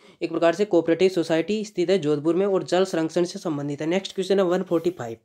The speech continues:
राजस्थान में केंद्रीय भेड़ एवं ऊन अनुस-, अनुसंधान संस्थान कहाँ पर अवस्थित है? भेड़ एवं ऊन अनुसंधान संस्थान कहाँ स्थित है?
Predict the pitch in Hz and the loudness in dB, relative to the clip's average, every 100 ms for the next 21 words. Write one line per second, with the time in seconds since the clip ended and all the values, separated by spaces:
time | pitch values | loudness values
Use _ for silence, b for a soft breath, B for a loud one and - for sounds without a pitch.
0 | _ _ _ b b b b b 147 165 | _ _ _ b b b b b 0 2
1 | 170 220 226 220 185 202 170 180 175 185 | 4 4 6 4 6 4 4 4 4 2
2 | 185 185 196 180 170 - 170 170 180 175 | 4 4 4 2 -2 0 0 2 2 2
3 | 185 180 165 - 175 185 165 143 160 185 | 2 2 -2 0 -2 0 0 0 -2 -4
4 | - 151 160 - 151 110 - _ _ b | -2 0 0 0 0 -4 -16 _ _ b
5 | b b b b 139 156 175 151 175 170 | b b b b 2 4 4 4 2 4
6 | 165 185 185 160 156 160 165 175 175 156 | 4 4 4 2 0 0 2 0 -2 -2
7 | 170 170 160 160 170 165 180 190 | -2 -2 -2 -2 -2 -2 0 0